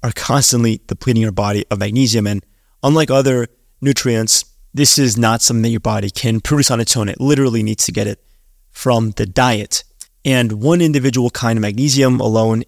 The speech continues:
is not enough. You actually need seven different kinds to support over three hundred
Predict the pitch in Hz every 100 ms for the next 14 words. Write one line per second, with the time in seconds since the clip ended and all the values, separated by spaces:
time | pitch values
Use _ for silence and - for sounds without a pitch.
0 | - 113 95 107 104 104 - - - 107
1 | 107 98 - 117 120 135 117 113 113 101
2 | - _ - - 143 139 143 120 - -
3 | - 104 92 90 - - - - 113 107
4 | - 117 101 101 - 123 127 98 117 110
5 | 110 104